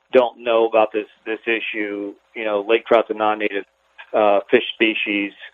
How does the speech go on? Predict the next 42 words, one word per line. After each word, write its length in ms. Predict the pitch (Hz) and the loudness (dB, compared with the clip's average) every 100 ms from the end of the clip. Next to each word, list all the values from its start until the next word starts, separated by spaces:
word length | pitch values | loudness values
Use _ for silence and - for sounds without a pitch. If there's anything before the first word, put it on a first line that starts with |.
| _ _ _ _ _ _ - | _ _ _ _ _ _ 0
Uh, 380 | 104 101 101 101 | 4 6 6 4
a 0 | - | 2
couple 240 | 117 113 | 2 2
different 300 | 110 113 110 | 2 0 2
theories 380 | 117 107 110 104 | 4 6 2 -2
about 320 | 104 104 104 - | 4 6 6 4
how 200 | 107 107 | 2 2
they 140 | 107 | 2
were 160 | 101 101 107 | -4 -8 -10
introduced, 480 | 104 101 101 101 - | -8 -8 -6 -8 -2
probably 300 | - 104 107 | 2 4 4
in 80 | 104 | 0
the 60 | 95 | 2
eighties 280 | 98 98 98 | 2 2 -4
or 240 | - - | -8 -4
nineties 300 | 101 101 98 - | -2 -4 -8 -10
into 240 | 101 - | -12 -2
Yellowstone 580 | 104 101 101 - 101 101 | 4 6 6 4 0 2
Lake. 340 | 98 101 98 - - - - - _ _ _ | 2 2 2 -2 -16 -18 -20 -20 _ _ _
Uh, 220 | 107 101 | 4 4
the 80 | 98 | 4
cutthroat 480 | - 139 123 - 120 | 4 2 4 2 2
trout 300 | - 123 117 | 2 4 4
are 120 | 113 107 | 2 -2
a 40 | |
native 260 | 110 107 104 | -4 -6 -8
species 460 | _ 110 107 - 107 98 | _ -8 -8 -12 -14 -10
that 160 | 104 | -8
many, 480 | 107 107 107 104 101 _ _ _ _ _ | -6 -6 -6 -14 -18 _ _ _ _ _
they're 120 | 107 | 0
a 60 | 104 | 0
keystone 480 | - 143 - 120 113 | 0 0 4 2 2
species 400 | - 117 - 107 | -2 -2 -2 -4
in 120 | 107 | -2
Yellowstone, 760 | 110 110 110 - 113 110 107 110 107 | 4 6 4 2 0 0 -4 -12 -12
and 180 | 104 | -6
that 220 | 107 107 110 | -2 -2 -2
meaning 320 | 110 107 104 | -6 -6 0
that 200 | 107 101 | 2 2
a 60 | |
lot 360 | 101 101 107 | 2 2 4
of 60 | 107 | 2